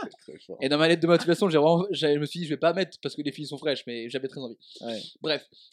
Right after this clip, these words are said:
Speaker 2: Euh,
Speaker 1: En Astérix. <laughs>
Speaker 2: du coup, euh, plutôt que de taper lettre de motivation exemple sur Google, une lycéenne, en juin deux mille vingt-deux, a envoyé la recette d'un gâteau dans une licence qu'elle voulait pas forcément faire, parce qu'elle a pris plusieurs choix sur Parcoursup, et il y en a une qu'elle voulait pas forcément, du coup elle a dit,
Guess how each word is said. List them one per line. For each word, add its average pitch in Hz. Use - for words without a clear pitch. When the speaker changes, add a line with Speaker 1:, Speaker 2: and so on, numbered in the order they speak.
Speaker 2:
Euh, 160
Speaker 1:
En 160
Astérix. -
<laughs> -
Speaker 2:
du 175
coup, 269
euh, 151
plutôt 180
que 185
de 160
taper 156
lettre 180
de 165
motivation 160
exemple 151
sur 139
Google, 139
une 226
lycéenne, 226
en 135
juin 151
deux 147
mille 139
vingt-deux, 143
a 151
envoyé 160
la 170
recette 165
d'un 170
gâteau 202
dans 143
une 151
licence 156
qu'elle 131
voulait 117
pas 143
forcément 139
faire, 135
parce 160
qu'elle 110
a 85
pris -
plusieurs 135
choix 143
sur 135
Parcoursup, 151
et 170
il 143
y -
en 123
a 123
une 151
qu'elle 123
voulait 120
pas 131
forcément, 139
du 135
coup -
elle 131
a 120
dit, 170